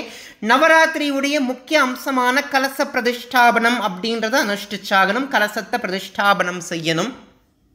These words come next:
அதனால நீங்க ஆறாம் தேதிக்கு முன்னாடியே உங்க வீட்டை நீங்க சுத்தம் செய்து, உங்க பூஜை அறையை சுத்தம் செய்து, சுவாமி விக்கிரகங்களை கழுவி, அங்க இருக்கக்கூடிய படங்களை துடைத்து, எல்லா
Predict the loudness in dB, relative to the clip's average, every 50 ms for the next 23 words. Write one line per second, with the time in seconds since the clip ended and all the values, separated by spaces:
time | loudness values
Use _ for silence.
0 | _ _ _ _ _ _ _ _ _ _ _ -2 0 2 4 4 4 4 4 4
1 | 4 2 2 0 -8 -18 -14 -8 -4 -2 0 2 2 4 4 6 6 4 4 4
2 | 2 0 0 0 0 0 0 -2 -4 -4 -4 -4 -2 -2 -2 0 0 0 0 0
3 | 0 0 0 0 0 -2 -4 -2 -2 0 0 2 0 0 0 0 0 0 0 0
4 | -2 -2 -4 -4 -8 -10 -2 0 0 0 2 0 0 0 2 2 2 2 2 0
5 | 0 0 -2 -2 -2 -2 0 0 2 4 4 2 2 2 2 2 2 4 0 0
6 | -2 -4 -10 -10 -4 -2 -2 -2 -2 -6 -6 -2 -2 -2 0 0 -2 -2 -4 -6
7 | 0 2 4 4 4 2 0 -2 -2 -4 -4 -2 0 0 0 0 0 -4 -4 -4
8 | -4 -4 -2 0 0 0 0 -2 -2 0 -2 -2 -4 -6 -16 -16 -6 -4 -2 0
9 | 2 2 0 2 0 -2 -2 0 -4 -4 -2 -4 -6 0 0 2 2 2 0 0
10 | -2 -2 -4 -4 -4 -6 -4 -4 -4 -4 -4 -4 -4 -4 -2 -4 -6 -2 2 4
11 | 4